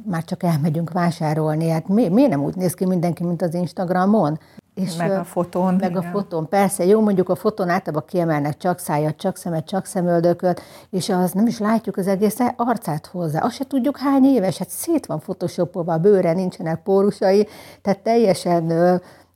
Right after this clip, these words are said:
Speaker 1: ö, valótlan egyébként a kép, de hát valószínűleg ez,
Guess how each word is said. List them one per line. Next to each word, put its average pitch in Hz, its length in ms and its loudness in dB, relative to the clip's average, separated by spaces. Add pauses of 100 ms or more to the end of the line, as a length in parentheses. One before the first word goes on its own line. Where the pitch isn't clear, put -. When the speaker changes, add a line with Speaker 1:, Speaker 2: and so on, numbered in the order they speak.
(120)
Speaker 1:
ö, 165 340 4
valótlan 175 600 4
egyébként 151 600 -2
a 156 100 0
kép, 226 360 0
de 220 60 -2
hát 214 200 0
valószínűleg 160 520 -2
ez, 160 180 0